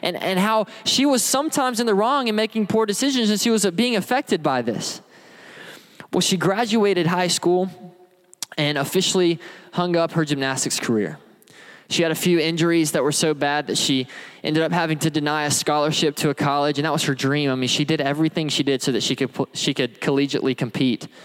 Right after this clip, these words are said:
um, with gymnastics. And so she put that away. And thank God that we grew up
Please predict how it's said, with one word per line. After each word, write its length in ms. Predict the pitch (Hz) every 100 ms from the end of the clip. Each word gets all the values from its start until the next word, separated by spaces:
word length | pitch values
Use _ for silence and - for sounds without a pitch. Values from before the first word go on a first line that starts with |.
| - - -
um, 140 | 113
with 100 | 113
gymnastics. 560 | 120 117 127 - 87 -
And 80 | 127
so 80 | 147
she 160 | -
put 220 | - 190
that 160 | 180 156
away. 400 | 127 143 113 - - - _ _ _ _ - - - - - - - _ _ -
And 360 | 160 165 147 160 - - - - -
thank 260 | 196 180
God 440 | 151 185 160 131 135 147
that 80 | 143
we 140 | 147
grew 260 | 139 156 147
up 240 | 143 -